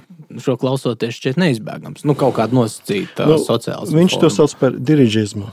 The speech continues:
Speaker 2: kas ir tā kā tāda bija Francijā tāda politika, ā, un, un tas n-, nav obli-,
Speaker 1: Sešdesmitajos,
Speaker 2: Jā.
Speaker 1: piecdesmitajos.
Speaker 2: Un tas nav...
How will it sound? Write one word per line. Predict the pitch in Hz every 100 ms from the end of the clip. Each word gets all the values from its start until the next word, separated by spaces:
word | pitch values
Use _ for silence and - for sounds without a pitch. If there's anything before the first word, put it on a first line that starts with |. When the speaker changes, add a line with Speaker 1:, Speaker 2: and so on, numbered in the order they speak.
| - -
Speaker 2:
kas | 113 -
ir | 120
tā | - 117
kā |
tāda | 113 113 110 107
bija | 113 117 - - 139
Francijā | - 127 139 - 107
tāda | - 110
politika, | 117 131 131 120 123 - -
ā, | 135 117 110 110 113
un, | - 120 123 143 147
un | 139 120
tas | 139
n-, | 135 131 127 -
nav | 135 143 127
obli-, | 139 143
Speaker 1:
Sešdesmitajos, | 127 113 113 98 92 95 -
Speaker 2:
Jā. | - 135 127
Speaker 1:
piecdesmitajos. | 120 - - 82 101 -
Speaker 2:
Un | 143 139 143
tas | 147 -
nav... | 175 160